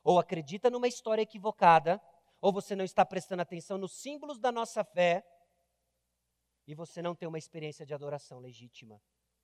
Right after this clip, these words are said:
Você não enxerga quem Deus é. Você não enxerga quem Deus é. Ou pense quando você é elogiado. Quais são as suas reações quando você é elogiado? Porque ela também vai mostrar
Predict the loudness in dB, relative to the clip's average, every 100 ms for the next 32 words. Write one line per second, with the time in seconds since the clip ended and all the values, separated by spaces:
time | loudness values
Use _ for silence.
0 | _ -20 -20 -16 -14 -14 -12 -6 -4 -4
1 | -10 -20 _ _ -20 -20 -20 -20 _ _
2 | _ _ _ _ _ _ _ _ _ _
3 | _ _ _ _ _ _ _ _ _ -20
4 | -20 -16 -14 -14 -20 _ _ _ _ _
5 | _ _ _ _ _ _ _ _ _ _
6 | _ 6 6 6 2 2 -6 -8 -6 -6
7 | 2 2 4 0 0 0 0 -6 _ _
8 | _ _ 2 2 2 -10 -4 -4 -2 0
9 | 0 0 -6 -6 -12 -12 -12 -6 -4 -4
10 | -8 -10 -12 -14 _ _ _ _ _ _
11 | _ _ _ _ _ _ -4 -2 2 0
12 | 2 0 4 2 0 -2 4 4